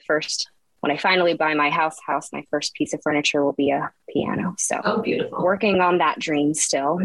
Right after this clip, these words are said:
Speaker 1: So no, I got into the field really more in a roundabout way. I didn't know that I wanted to do laryngology. I know some, certainly in the speech pathology world that go into voice,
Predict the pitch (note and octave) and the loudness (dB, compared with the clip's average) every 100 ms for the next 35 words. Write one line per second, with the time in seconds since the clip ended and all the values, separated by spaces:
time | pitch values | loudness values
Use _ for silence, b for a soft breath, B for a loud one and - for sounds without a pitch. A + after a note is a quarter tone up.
0 | - - C4 B3 A#3 A3+ B3+ D4 D4+ D4+ | -4 -2 2 4 4 2 0 0 2 2
1 | C#4+ C#4 - B3+ - B3 A#3+ A#3 A#3 A3+ | 2 2 0 -2 0 2 4 4 4 0
2 | - _ _ _ B3 C4 E4 F4 D4+ D4 | -4 _ _ _ 2 4 4 4 4 4
3 | D4+ C#4 G#3 G#3 A3+ A#3+ A3+ G#3+ A3+ A3 | 4 4 4 2 4 2 2 2 4 4
4 | A3 A#3 C#4 C4+ - G#3 G#3 G#3 G#3 F#3+ | 4 4 2 0 0 2 4 4 2 2
5 | F3 E3+ F3 E3+ E3 F3 E3 D#3 E3+ D#3 | 2 2 2 0 0 0 2 2 2 2
6 | D3 C#3+ E3 D#3+ D#3+ D3+ D3 D#3 E3 - | 2 2 4 4 4 2 2 4 2 -2
7 | - A3 G#3+ G#3+ G#3+ - C#4 C4 A#3 A#3 | 0 4 4 4 2 0 0 2 2 0
8 | - E3 E3 - A#3+ G3 E3+ D#3+ D#3+ D#3 | 0 0 0 -2 -2 0 0 2 2 2
9 | D3+ D3+ D3 D#3 D3+ D3 D#3+ D#3+ D#3 - | 2 0 0 0 0 0 2 2 2 -2